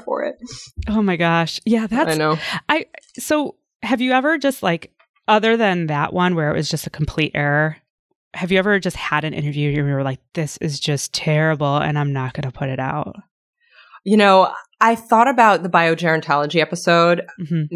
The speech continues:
Speaker 1: M-, I was like, "Maybe I shouldn't." But then again, there's always an angle. Like, if you look at every episode as a story to tell, like, the story is, this dude is seventy-eight. He's
Speaker 2: Mm-hmm.
Speaker 1: published five hundred papers.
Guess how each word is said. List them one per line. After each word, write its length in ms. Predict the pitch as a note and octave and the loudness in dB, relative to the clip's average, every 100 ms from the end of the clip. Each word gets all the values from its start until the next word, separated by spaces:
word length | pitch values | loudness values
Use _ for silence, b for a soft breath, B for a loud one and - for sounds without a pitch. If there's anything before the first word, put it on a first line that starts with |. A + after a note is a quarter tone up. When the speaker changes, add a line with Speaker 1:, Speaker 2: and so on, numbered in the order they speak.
| E3+ | -2
Speaker 1:
M-, 40 | E3+ | 0
I 140 | E3 | 0
was 160 | E3+ E3+ | 0 0
like, 180 | D#3+ D#3 | -4 -2
"Maybe 520 | E3+ F3 G3 G3+ F#3+ F#3+ | 2 2 2 2 2 0
I 120 | D#3 | -2
shouldn't." 360 | - E3 D3 | -2 -2 -2
But 140 | C#3+ F#3+ | 0 0
then 140 | C4+ | 2
again, 180 | D4 C#4+ | 2 4
there's 160 | C4+ A#3 | 4 2
always 320 | - F#3 A3 | 0 2 4
an 80 | A3 - | 2 2
angle. 380 | D3+ D3+ C#3+ | 0 2 2
Like, 260 | D3 D3+ - - | 2 0 -2 -4
if 240 | F#3+ - | -2 2
you 100 | A#3+ | 4
look 200 | A3 B3+ | 4 2
at 140 | D4+ - | 0 0
every 300 | F#3 G3+ A3+ | 0 2 0
episode 400 | E3 F3+ F3 F3 | 0 -2 0 0
as 140 | E3+ | 2
a 40 | D#3+ | 0
story 380 | - D3+ C#3 D3 | 0 2 2 2
to 100 | F#3 | 0
tell, 380 | - E3+ F3 F3+ B B B | 2 4 4 0 B B B
like, 320 | D#3 D3 - b b | 2 2 -2 b b
the 80 | - | -2
story 460 | G#3 - A#3+ A#3 A3+ | -2 2 4 6 6
is, 340 | G#3 A3+ A3 - - | 4 2 -4 -16 -6
this 120 | A#3 | -4
dude 200 | - D4 | 2 4
is 180 | G#3 F3 | 4 2
seventy-eight. 760 | - E3 G3 A3 F3+ D#3 A3 - _ | 0 2 4 4 4 4 0 -8 _
He's 240 | - G#3 | -2 -2
Speaker 2:
Mm-hmm. 80 | G3+ | 2
Speaker 1:
published 400 | F#3 E3+ F3+ - | 0 2 0 0
five 260 | - D3+ F3+ | 2 2 4
hundred 260 | A3+ G#3 | 2 2
papers. 540 | G#3+ D#3+ E3 D#3+ G#3+ | 4 2 4 2 2